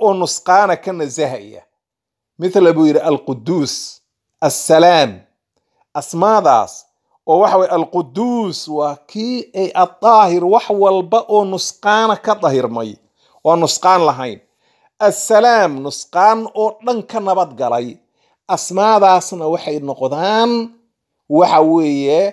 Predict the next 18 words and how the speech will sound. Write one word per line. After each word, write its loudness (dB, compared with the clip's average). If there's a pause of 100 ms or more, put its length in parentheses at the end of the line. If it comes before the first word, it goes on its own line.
(240)
tanziih -6 (440)
oo 4
Ilaahay 6
baa 4
laga -4
hufayaa -2
wax 2
walba -4
oo 0
can -10
jamiici -8
naqaa'is -4 (640)
ayaa 4
laga -2
hufayaa. -16 (580)
Idan 0
khulaasatul 0
qowl, -2